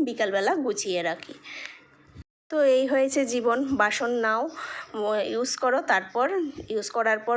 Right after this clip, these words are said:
ধুয়ে রাখো, আবার গুছিয়ে রাখো জায়গাটা জায়গায়। আর জায়গার বাসন জায়গায় রাখলে দেখবে পরবর্তী সময়ে কিন্তু সেই বাসনটা ইউজ করতেও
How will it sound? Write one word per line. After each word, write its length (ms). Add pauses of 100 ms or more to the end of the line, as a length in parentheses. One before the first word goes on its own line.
ধুয়ে 380 (280)
রাখো, 300 (320)
আবার 200
গুছিয়ে 420
রাখো 300
জায়গাটা 460
জায়গায়। 380 (340)
আর 180
জায়গার 300
বাসন 280
জায়গায় 320
রাখলে 340
দেখবে 300
পরবর্তী 480
সময়ে 360
কিন্তু 300
সেই 200
বাসনটা 420
ইউজ 280
করতেও 420